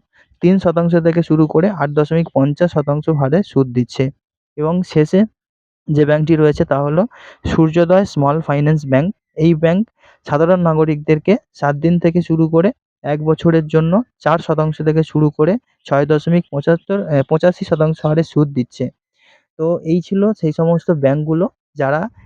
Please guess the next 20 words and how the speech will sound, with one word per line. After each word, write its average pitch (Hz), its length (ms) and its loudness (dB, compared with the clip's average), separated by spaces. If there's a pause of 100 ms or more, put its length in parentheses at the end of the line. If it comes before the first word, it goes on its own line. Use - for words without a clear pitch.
(100)
এফডি 151 400 0
যে 190 300 0 (180)
ইনভেস্ট 156 460 -2
হয়, 170 180 0 (400)
সেই 139 180 -2
ফিক্সড 160 340 -4
ডিপোজিটের 170 480 -2
ওপরে 160 440 -2
আপনাদেরকে, 151 560 -4
আহ, 139 800 -4
কী 165 100 -6
কী 185 140 -8
পার্সেন্ট 165 520 -4 (100)
অফার 156 280 -2 (100)
করছে, 151 380 -6 (200)
ইন্টারেস্টের 147 580 -2 (140)
রা-, 131 320 -4
রেট 147 420 -2
কী 156 80 -6
থাকছে, 135 400 -6